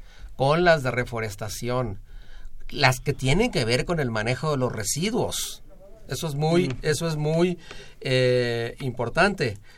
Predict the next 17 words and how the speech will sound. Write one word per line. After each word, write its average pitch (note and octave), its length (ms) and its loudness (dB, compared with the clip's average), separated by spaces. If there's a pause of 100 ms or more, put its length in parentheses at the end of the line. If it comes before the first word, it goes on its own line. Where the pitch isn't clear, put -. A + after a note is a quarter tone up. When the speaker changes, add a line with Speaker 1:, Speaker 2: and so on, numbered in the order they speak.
(180)
Speaker 1:
Uno D3 300 0
de C3+ 100 2
los, A#2+ 340 -4
de A#2 80 -6
las - 120 -4
personas C3+ 340 -2
que B2+ 140 -2
yo, B2 220 2 (140)
que A#2 100 -4
llamó, A#2+ 420 2
Humberto, B2 680 0 (420)
eh, A#2 300 -2
de B2 120 0
Ita, C3 480 4 (280)
hablaba B2+ 400 4
del A#2 140 4
reciclaje B2 800 2